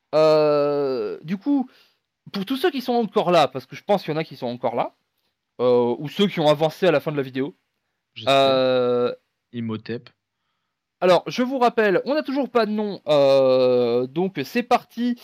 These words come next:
Speaker 1: Euh, je, je, je, je, je, je me, je, je me, euh, je vous fais la promesse, la personne qui trouve un nom que, que je prends, parce que je le trouve trop bien et que ça devient le nom de l'émission,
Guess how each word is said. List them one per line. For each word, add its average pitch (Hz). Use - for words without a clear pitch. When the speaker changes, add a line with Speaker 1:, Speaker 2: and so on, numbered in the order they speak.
Speaker 1:
Euh, 135
je, 151
je, 190
je, 156
je, 135
je, 123
je 120
me, 123
je, 143
je 139
me, 147
euh, 110
je 127
vous 143
fais 254
la 277
promesse, 262
la -
personne 240
qui 170
trouve 247
un 233
nom 226
que, 135
que 131
je 127
prends, 226
parce 139
que -
je 143
le 160
trouve 165
trop -
bien 226
et 214
que -
ça 151
devient 196
le 233
nom 214
de 190
l'émission, 202